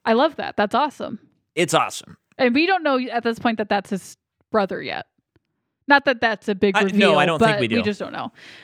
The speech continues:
Speaker 1: Um, yeah.
Speaker 2: Yeah.
Speaker 1: I love Patrick Wilson. He can do no wrong.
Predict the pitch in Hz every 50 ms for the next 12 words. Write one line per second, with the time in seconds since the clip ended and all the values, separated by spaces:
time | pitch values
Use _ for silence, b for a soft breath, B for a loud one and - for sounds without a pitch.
0 | B B - 254 254 240 226 208 196 196 190 196 - _ _ _ _ _ _ _
1 | _ _ _ _ _ _ _ _ _ _ _ _ _ _ _ - 220 262 262 -
2 | - 233 - _ _ _ _ _ _ _ _ _ 135 139 214 - - _ _ _
3 | _ _ - 254 247 240 277 269 - 254 214 202 196 202 185 202 214 214 202 190
4 | 196 208 202 214 202 196 190 185 185 175 170 160 170 160 107 92 -